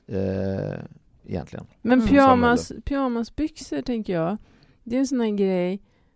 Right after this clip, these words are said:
Speaker 2: som, det är okej när man har dem hemma, eh, men inte till jobbet. Alltså, man kan
Speaker 4: Mm.
Speaker 2: ha dem, du kan, alltså, de är ju lite så här, det är lite som en fotboja nästan på dem.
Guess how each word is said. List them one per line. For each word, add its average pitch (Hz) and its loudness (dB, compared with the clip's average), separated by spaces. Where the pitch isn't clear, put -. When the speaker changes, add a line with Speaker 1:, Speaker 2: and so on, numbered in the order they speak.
Speaker 2:
som, - -6
det 208 -4
är 226 6
okej 320 0
när 240 -6
man 220 0
har 208 0
dem 190 -2
hemma, 233 -2
eh, 202 0
men 196 0
inte 185 0
till 233 -2
jobbet. - -4
Alltså, 233 4
man 254 4
kan 285 4
Speaker 4:
Mm. 294 8
Speaker 2:
ha 302 8
dem, 302 4
du 233 0
kan, 277 2
alltså, 269 2
de 302 6
är 302 4
ju 277 2
lite 254 0
så 247 0
här, 208 4
det 208 0
är 269 2
lite 262 0
som 214 -2
en 196 0
fotboja 247 -2
nästan 180 -6
på 196 -6
dem. 190 -2